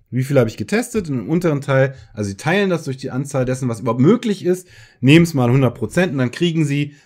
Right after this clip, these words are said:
einen Prozentwert, der Ihnen den, das Überdeckungsmaß angibt. Jetzt denken Sie vielleicht, "Na, ist doch klar, ich teste alles, was da ist. Wieso sollte ich denn weniger testen?" Und denken Sie an meine Worte, Sie können nicht, oft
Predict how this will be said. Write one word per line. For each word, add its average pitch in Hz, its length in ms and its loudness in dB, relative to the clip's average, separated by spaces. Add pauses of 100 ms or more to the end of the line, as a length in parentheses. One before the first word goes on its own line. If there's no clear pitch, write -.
einen 113 120 -2
Prozentwert, 139 880 0 (720)
der 117 240 -4
Ihnen 139 200 0
den, 120 180 0
das 117 140 -8
Überdeckungsmaß 107 920 -6
angibt. - 480 -20 (260)
Jetzt - 140 -10
denken 156 240 -2
Sie 131 100 -4
vielleicht, 131 380 -2 (340)
"Na, 104 80 -4
ist 123 140 -6
doch - 100 -8
klar, 143 220 -2
ich - 80 -8
teste 147 340 -6
alles, 120 220 -6
was 104 140 -8
da 123 220 -8
ist. - 360 -16
Wieso 104 160 -6
sollte 107 260 -6
ich - 60 -16
denn 98 160 -6
weniger 123 320 -2
testen?" - 480 -20 (840)
Und 127 220 -2
denken 151 240 -2
Sie 135 160 -4
an 123 100 -2
meine 117 240 -2
Worte, 170 480 -6 (300)
Sie 110 180 -12
können 170 460 2
nicht, 110 420 -2
oft - 460 -4